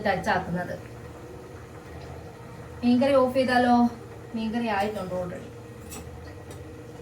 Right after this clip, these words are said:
ഇത്രയും ചാറ് വേണം, അല്ലെങ്കിൽ പിന്നെ ലാസ്റ്റ് വരുമ്പോഴത്തേക്കും കഷ്ണം മാത്രം കാണും, ചാറ് അവിടെ കാണത്തില്ല. അപ്പം മീൻകറി സെറ്റ് ആയിട്ടുണ്ട്.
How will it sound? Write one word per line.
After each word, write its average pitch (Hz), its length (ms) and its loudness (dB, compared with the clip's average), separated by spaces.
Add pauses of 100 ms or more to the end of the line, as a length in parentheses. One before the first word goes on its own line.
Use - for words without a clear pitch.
(680)
ഇത്രയും 240 360 2
ചാറ് 196 340 4
വേണം, 185 260 2
അല്ലെങ്കിൽ 202 400 -2
പിന്നെ 190 240 -4 (2000)
ലാസ്റ്റ് 240 500 6
വരുമ്പോഴത്തേക്കും 240 800 4 (200)
കഷ്ണം 233 340 0 (100)
മാത്രം 220 360 2 (100)
കാണും, 185 260 -2 (200)
ചാറ് 214 340 4
അവിടെ 214 200 2
കാണത്തില്ല. 185 500 -6 (1400)
അപ്പം 220 220 -6 (180)
മീൻകറി 208 420 -4
സെറ്റ് 196 300 -4
ആയിട്ടുണ്ട്. 196 460 -2